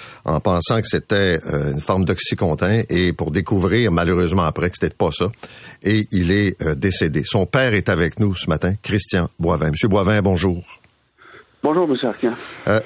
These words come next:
Speaker 1: merci d'avoir été, euh, d'avoir accepté notre invitation, d'être avec nous ce matin et, euh, toutes nos pensées, je pense, et celles des auditeurs vous accompagnent.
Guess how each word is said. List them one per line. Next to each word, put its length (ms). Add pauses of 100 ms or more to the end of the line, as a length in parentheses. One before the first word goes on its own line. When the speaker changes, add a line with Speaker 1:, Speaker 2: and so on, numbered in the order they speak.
(120)
Speaker 1:
merci 420
d'avoir 360
été, 560
euh, 220
d'avoir 340
accepté 320
notre 180
invitation, 540
d'être 240
avec 320
nous 80
ce 120
matin 220
et, 680
euh, 200 (160)
toutes 160
nos 100
pensées, 460
je 80
pense, 240
et 60
celles 180
des 180
auditeurs 360
vous 180
accompagnent. 500